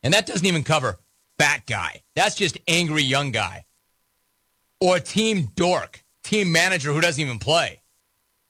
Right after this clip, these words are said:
Fat guy is the guy who hates his wife, hates his kids, hates his job, hates his life, and he is gonna go out there and get wasted and mash.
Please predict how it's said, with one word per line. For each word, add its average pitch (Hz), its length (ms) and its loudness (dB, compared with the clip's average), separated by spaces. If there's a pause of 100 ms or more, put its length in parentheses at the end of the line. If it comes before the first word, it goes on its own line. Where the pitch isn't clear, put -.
(920)
Fat 226 240 2
guy 123 480 0 (400)
is 135 140 -2
the 131 60 -6
guy 160 140 2
who 151 60 0
hates 151 240 0
his 131 160 -6
wife, 131 440 0 (300)
hates 151 220 0
his 147 160 -2
kids, 127 560 -2 (200)
hates 156 220 0
his 139 140 -2
job, 127 500 0 (200)
hates 151 240 -2
his 135 160 -6
life, 127 360 0
and 127 100 -4
he 180 140 2
is 143 100 -4
gonna 127 140 -6
go 113 80 -6
out 117 140 -2
there 117 100 -8
and 110 80 -6
get 110 140 0
wasted 101 520 -4 (460)
and 113 140 2
mash. 113 440 0